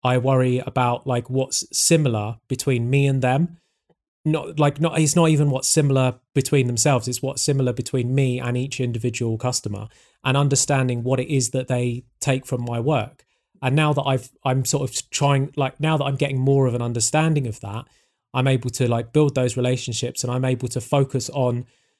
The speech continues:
it's like, yeah, I've got a large number on Instagram, but, like, h-, like,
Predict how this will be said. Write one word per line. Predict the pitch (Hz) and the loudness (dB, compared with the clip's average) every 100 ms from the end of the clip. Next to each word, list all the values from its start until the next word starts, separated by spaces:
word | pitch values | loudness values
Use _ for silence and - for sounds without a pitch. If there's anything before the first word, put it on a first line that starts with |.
| _ | _
it's | 147 170 | 0 2
like, | 156 156 - _ - | 2 0 -14 _ -6
yeah, | 139 180 | 0 2
I've | 160 | 2
got | 170 151 | 0 4
a | |
large | 160 165 160 | 6 4 4
number | 156 156 131 | 0 2 2
on | 127 | 2
Instagram, | 165 - 135 110 107 | 0 0 -2 -4 -4
but, | 127 | -2
like, | 123 - - - | -2 -4 -14 -10
h-, | 131 110 - - - _ _ | -8 -8 -12 -12 -12 _ _
like, | 151 | -2